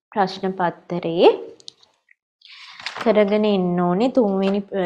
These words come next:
අකුර අංක දෙක ප්‍රශ්න පත්‍රයේ දෙවෙනි පත්‍රයේ තුන, පහ, හය, හතර ප්‍රශ්න කරන් එන්න. මං ගෙදර වැඩ ටික ගෲප් එකටත් දාන්නම්.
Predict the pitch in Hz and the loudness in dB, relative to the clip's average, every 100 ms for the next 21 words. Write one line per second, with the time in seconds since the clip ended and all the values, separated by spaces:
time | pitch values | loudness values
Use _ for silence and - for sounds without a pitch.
0 | 156 160 - - 135 175 180 202 202 190 | -4 -8 -10 -6 -4 -4 -2 0 2 0
1 | 196 190 185 - 214 202 - 202 196 190 | 0 -2 -2 -4 0 0 0 -4 0 0
2 | 190 - - 202 311 240 208 190 254 - | -2 -4 0 4 4 6 4 2 0 2
3 | 185 - - 196 359 - - - _ - | 0 0 -4 2 2 0 -16 -20 _ -4
4 | 208 202 220 440 523 - 254 202 - 180 | -2 0 0 -2 -4 -2 2 2 4 2
5 | 160 180 - - _ - _ - - - | 2 0 -2 -10 _ -20 _ -20 -20 -20
6 | _ _ _ _ _ _ _ _ - 220 | _ _ _ _ _ _ _ _ 0 2
7 | 233 339 311 - 214 247 254 208 - 208 | 2 0 -4 -6 -6 -6 -4 -4 -4 -4
8 | 202 185 180 175 165 160 208 359 254 214 | -2 -2 -2 -4 -6 -4 0 2 2 0
9 | 190 175 180 180 180 185 196 196 175 165 | -2 0 2 2 2 -2 -4 -2 -2 -2
10 | 180 180 175 180 165 165 170 160 147 139 | -4 -6 -4 -4 -2 -4 -4 -6 -10 -8
11 | 180 | -4